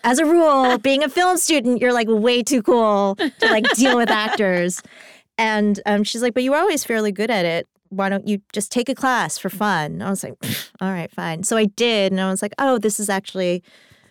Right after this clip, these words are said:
Speaker 1: fun for me." And then I signed up for a program. I think it was at the American Academy. They had a Saturday program. I was
Speaker 2: Uh-huh.
Speaker 1: like, "Okay, I'll do that." I was still working in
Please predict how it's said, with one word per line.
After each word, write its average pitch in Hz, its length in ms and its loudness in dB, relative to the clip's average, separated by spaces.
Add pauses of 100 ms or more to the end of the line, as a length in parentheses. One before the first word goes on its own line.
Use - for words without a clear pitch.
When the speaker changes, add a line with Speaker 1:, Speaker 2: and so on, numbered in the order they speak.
Speaker 1:
fun 262 540 2
for 202 220 0
me." 175 240 2
And 170 180 0
then 175 160 0
I 175 140 -4
signed 180 260 -4
up 180 160 -4
for 170 140 -8
a 156 40 -6
program. 180 600 -4
I 156 60 -8
think 170 180 -8
it 170 80 -8
was 156 180 -10
at 156 200 -6
the 156 80 -6
American 147 360 -6
Academy. 165 520 -2
They 156 80 -6
had 139 100 -6
a 147 60 -6
Saturday 160 440 -6
program. 208 360 -6
I - 100 -2
was 220 80 0
Speaker 2:
Uh-huh. 208 120 0
Speaker 1:
like, 247 80 -4
"Okay, 254 260 -4
I'll 240 100 -4
do 208 140 -6
that." 170 160 -4
I 196 60 -8
was 220 120 -4
still 269 220 0
working 180 320 -2
in 165 300 -10